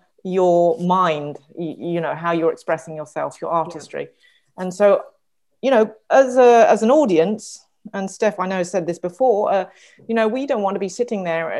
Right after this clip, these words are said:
Speaker 1: in the audience looking at really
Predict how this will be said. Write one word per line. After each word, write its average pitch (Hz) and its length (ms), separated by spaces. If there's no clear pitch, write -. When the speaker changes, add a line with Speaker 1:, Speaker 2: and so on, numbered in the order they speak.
Speaker 1:
in 170 160
the 180 100
audience 175 720
looking 202 400
at 185 340
really 180 680